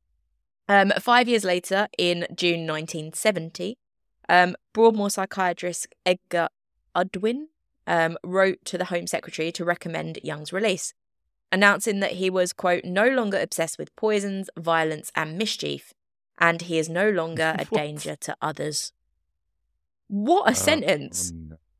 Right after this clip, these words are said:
Speaker 1: Don't worry, he's not,
Speaker 2: <clears throat>
Speaker 1: do you know what? He's not into poisons anymore. He's not gonna be violent, but he's, he's not even gonna be mischievous.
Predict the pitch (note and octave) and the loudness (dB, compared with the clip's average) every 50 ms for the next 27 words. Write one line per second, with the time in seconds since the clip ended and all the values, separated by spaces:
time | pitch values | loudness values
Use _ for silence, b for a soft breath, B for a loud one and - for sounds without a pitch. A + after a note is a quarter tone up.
0 | - _ G#3 C4 D#4+ F#4 D#4 F#4 F4+ - - G#3+ C#4 D4+ A#3 B3+ D4+ F4+ F4 - | -18 _ 2 2 2 4 8 8 8 8 8 6 2 2 4 4 4 4 2 2
1 | - _ _ _ _ _ _ - C3+ C3 A#2+ - - G#3 - - G#3 - - C4 | -2 _ _ _ _ _ _ -2 -2 -2 -2 -4 -8 -8 -4 -4 -4 -2 -2 0
2 | B3 B3+ C#4 D4 A#3+ A3 G3 F#3+ - - _ _ _ _ _ _ _ _ _ _ | 2 4 2 2 2 2 2 0 0 -2 _ _ _ _ _ _ _ _ _ _
3 | _ _ - G#3 G3 G3+ A3 - A#3+ A#3+ C4 B3 - A#3 G#3+ G3+ F#3+ F3+ F3 F3 | _ _ -6 -2 0 0 0 0 0 0 0 2 4 4 4 4 2 2 0 0
4 | E3 D#3+ D#3 D3+ C#3+ D3+ E3+ - _ _ _ _ _ _ _ - G#3+ F#3 F3+ F#3+ | 0 0 -2 -2 -2 -2 -2 -4 _ _ _ _ _ _ _ 0 0 0 2 2
5 | G3 G#3 G#3+ A3+ A3+ A3+ A3+ A3+ G3+ G#3 G#3 G#3 G3+ F#3 D#3 D3 D3 C#3 - _ | 0 0 0 0 0 0 0 0 2 2 4 4 4 4 2 0 -2 -4 -6 _
6 | _ _ _ _ _ G#3 G3+ - _ - - - G3+ G#3+ A3+ A3 - G3+ F#3+ G3+ | _ _ _ _ _ -2 -2 -2 _ -10 -12 -6 -4 -4 -4 -4 -6 -6 -4 -4
7 | A3+ A3 G#3+ A3 G#3+ F#3+ F#3 F3 F3+ E3 D#3+ D3+ D3 D3 D3+ C#3+ C#3+ - - C3+ | -4 -2 -2 -2 -2 -2 -2 -4 -6 -8 -10 -10 -12 -12 -14 -12 -12 -10 -10 -10
8 | C#3+ D3 C#3 C#3 F3 - - - - | -8 -8 -8 -6 -4 -4 -4 -6 -6